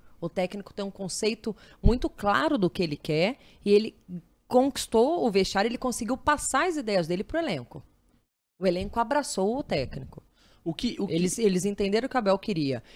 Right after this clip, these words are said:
Speaker 1: Eu lembro que uma vez foi contra, depois da final do Flamengo da Libertadores. O pesso-, o, eu não lembro qual jogador do Palmeiras falando isso, nem lembro aonde, perdão.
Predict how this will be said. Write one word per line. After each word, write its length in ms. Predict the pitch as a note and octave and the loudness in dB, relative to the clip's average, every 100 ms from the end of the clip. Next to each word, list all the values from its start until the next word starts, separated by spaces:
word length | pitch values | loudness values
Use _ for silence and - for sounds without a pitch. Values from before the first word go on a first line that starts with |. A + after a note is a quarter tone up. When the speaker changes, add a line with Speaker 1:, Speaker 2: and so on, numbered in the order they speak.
| - | -6
Speaker 1:
Eu 100 | D3+ | 0
lembro 240 | F3 G#3+ B3+ | 2 2 -2
que 80 | A#3+ | -4
uma 160 | A3+ | -4
vez 560 | G3 A3 B3 E3+ - - _ _ - - - - | 0 2 2 0 -4 -10 _ _ -20 -20 -20 -20
foi 280 | - - G#3+ | -6 4 6
contra, 500 | A3 A3+ B3+ C#4 C4+ B3+ | 6 4 4 4 2 2
depois 340 | G3+ G3+ C4 | 0 4 4
da 80 | C4+ | 4
final 280 | C4+ C4+ A#3+ | 2 0 -2
do 80 | A3+ | 0
Flamengo 280 | A3 G#3 G#3 | -2 -2 0
da 100 | F#3 | 0
Libertadores. 800 | F3 F3 - D3+ C3 A#2 - - - _ - - - - | 0 -2 -2 -4 -4 -6 -12 -16 -20 _ -20 -20 -20 -14
O 80 | - | -6
pesso-, 320 | - G3 - F#3 | -2 0 0 -2
o, 320 | F3 D#3+ D#3 | -2 -2 -4
eu 20 | |
não 80 | G3 | -4
lembro 180 | A#3+ D#4 | -4 -4
qual 260 | - G#3+ G3 | 2 2 2
jogador 360 | E3+ E3 D3 | 0 0 0
do 100 | D3 | -2
Palmeiras 420 | D3 D#3 C#3+ C#3 | -2 -2 0 -2
falando 320 | - D3+ D3 C#3 | -2 -2 -2 -2
isso, 300 | D#3 - E3+ | -2 -4 -8
nem 80 | |
lembro 280 | D3+ D3 C#3+ | -6 -6 -4
aonde, 360 | C3+ C#3+ G3 - | -4 -4 -4 -6
perdão. 420 | C#3+ C3 C#3+ A#3+ | -6 -6 -4 -4